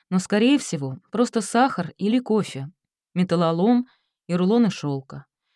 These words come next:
Дзюн ожидал, что Майк заинтересуется человеком в поезде, который на него напал, или таинственным мистером Китадзавой из парикмахерской в Мисаве,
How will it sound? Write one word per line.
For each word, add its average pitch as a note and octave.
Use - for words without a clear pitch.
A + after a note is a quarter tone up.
Дзюн A#3+
ожидал, A3
что -
Майк G3+
заинтересуется G3
человеком F#3+
в -
поезде, D#3
который E3+
на F3
него F3
напал, E3+
или A#3+
таинственным B3
мистером G3
Китадзавой G3
из -
парикмахерской F3+
в D3+
Мисаве, D3+